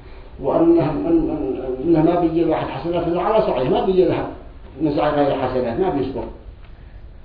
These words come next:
ما بلغ كل واحد، ما بيكتب الله لأحد إلا سعيه،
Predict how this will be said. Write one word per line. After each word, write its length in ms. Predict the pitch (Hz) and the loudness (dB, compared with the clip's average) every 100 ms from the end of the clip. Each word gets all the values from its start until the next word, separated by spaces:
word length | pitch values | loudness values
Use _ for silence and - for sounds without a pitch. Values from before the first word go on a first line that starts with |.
| - - - - | -18 -18 -18 -8
ما 100 | 170 | -6
بلغ 400 | 202 190 190 190 | -2 -2 -2 -2
كل 160 | 202 202 | -2 -2
واحد، 200 | 185 185 - - - - - - - - - - - - | -2 -2 -4 -12 -18 -20 -18 -18 -18 -18 -18 -18 -18 -8
ما 160 | 170 175 | -4 -2
بيكتب 260 | 170 - 165 | -2 -4 -2
الله 280 | 170 165 | 0 2
لأحد 220 | 185 - 202 | 2 2 0
إلا 300 | 208 196 160 | 0 0 0
سعيه، 240 | 110 107 | -2 -6